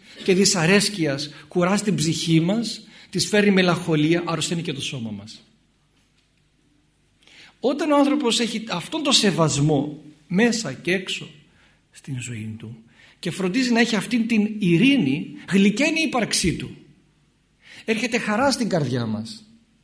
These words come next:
και το σώμα μας εξυγιαίνεται, θεραπεύεται. Δεν είναι α-,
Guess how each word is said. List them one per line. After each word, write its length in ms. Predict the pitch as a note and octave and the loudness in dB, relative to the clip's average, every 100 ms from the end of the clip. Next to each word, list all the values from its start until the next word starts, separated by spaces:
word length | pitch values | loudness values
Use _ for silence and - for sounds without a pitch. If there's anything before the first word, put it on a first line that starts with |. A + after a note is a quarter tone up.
| _ _ _ _ _ _ _ | _ _ _ _ _ _ _
και 100 | D#3 | -8
το 100 | C#3+ | -6
σώμα 320 | - F#3+ E3+ | -2 -2 0
μας 340 | B2+ A#2 - - - _ _ _ _ _ _ _ - | -2 -4 -8 -14 -20 _ _ _ _ _ _ _ -14
εξυγιαίνεται, 1080 | E3 - - E3 A2+ C#3 C#3+ D3 C#3 - A2 | -8 -4 -2 -2 -2 0 2 2 2 -2 -8
θεραπεύεται. 720 | - B2+ A#2+ B2 A2 A2+ - _ _ _ _ _ _ _ _ _ _ _ _ | -8 -8 -8 -10 -10 -12 -16 _ _ _ _ _ _ _ _ _ _ _ _
Δεν 160 | - D#3+ | -6 -2
είναι 280 | F3 E3 E3+ | 0 -2 -6
α-, 140 | E3 | -12